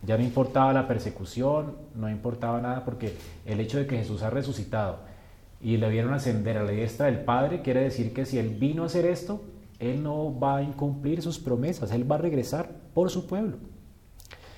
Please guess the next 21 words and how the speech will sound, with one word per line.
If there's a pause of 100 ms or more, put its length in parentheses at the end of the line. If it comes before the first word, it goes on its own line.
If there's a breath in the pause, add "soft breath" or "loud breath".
(440 loud breath)
Entonces
ellos
podían
estar
gozosos,
a
pesar (180)
de
las
circunstancias (280)
que
tenían
que
enfrentar, (640)
y
que
Cristo
ya
les
había
advertido